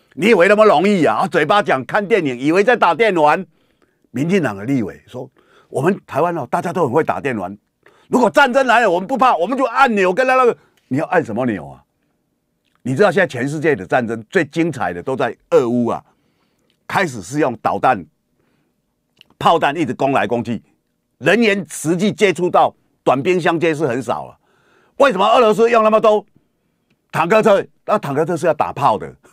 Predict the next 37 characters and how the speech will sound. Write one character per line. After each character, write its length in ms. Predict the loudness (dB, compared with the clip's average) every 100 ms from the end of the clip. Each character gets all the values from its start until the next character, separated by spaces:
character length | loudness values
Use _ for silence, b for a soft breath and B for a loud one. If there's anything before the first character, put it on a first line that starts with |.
| b -6
各 120 | 0
位 80 | 0
就 120 | 0
是 80 | 0
要 160 | 0 -2 -4
用 140 | -4 -4
炮 240 | -4 -4
击 240 | -4 -10
嘛， 160 | -8 -10 -14 _ _ _ _ _ _ _
哦， 180 | -12 -4
他 100 | -2
们 120 | 0
用 180 | -2 -4 -8
比 80 | -2
较 100 | 0
传 240 | 0 -2 -4
统， 220 | -6 -10
所 160 | -8 -4
以 40 |
他 60 | -2
坦 220 | -2 0
克 120 | 2
车 200 | 2 2 0
也 140 | -4
成 180 | -4 -2
为 120 | 0
目 220 | 0 -2 0
标， 260 | 2 0 0
容 200 | 0 0
易 40 |
被 120 | 2 2
人 80 |
家 120 | 2 2
打。 260 | 0 -2 -12 _ _ _ _ _ _ _
我 220 | 0 2
们 140 | 4 2
呢， 180 | 0